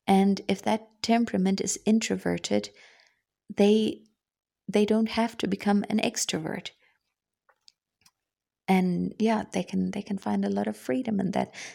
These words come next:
actually discover their, their gifts in the kingdom of God through, yeah, in that freedom a lot more easily.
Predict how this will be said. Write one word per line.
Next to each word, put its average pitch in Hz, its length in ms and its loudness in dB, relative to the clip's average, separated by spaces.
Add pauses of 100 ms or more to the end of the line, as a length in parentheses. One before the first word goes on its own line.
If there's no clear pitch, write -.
(140)
actually 196 300 0
discover 185 680 2 (640)
their, 190 480 2 (220)
their 190 180 0
gifts - 920 -4
in 190 200 2
the 196 100 -2
kingdom 185 440 0
of 180 160 -4
God 170 340 0 (580)
through, 180 460 4 (540)
yeah, 190 220 0
in 196 240 4
that 185 200 -4
freedom 180 640 -2
a 180 40 -4
lot 180 280 -4
more 180 200 -2
easily. 185 560 -2